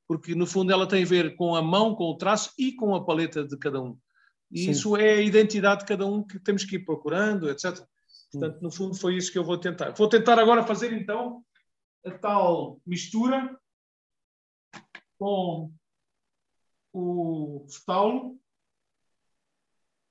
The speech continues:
Speaker 1: e com o
Speaker 2: Eu não sei usar fetalo, por exemplo,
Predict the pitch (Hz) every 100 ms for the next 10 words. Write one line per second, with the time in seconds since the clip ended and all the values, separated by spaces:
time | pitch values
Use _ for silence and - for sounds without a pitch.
0 | _ 175 156 - 185 208 214 214 - _
1 | 190 196 214 208 - _ _ _ _ _
2 | _ _ _ _ _ _ _ _ _ _
3 | _ _ _ _ _ - 202 254 269 -
4 | 240 190 147 185 - - 170 190 175 -
5 | 151 139 170 165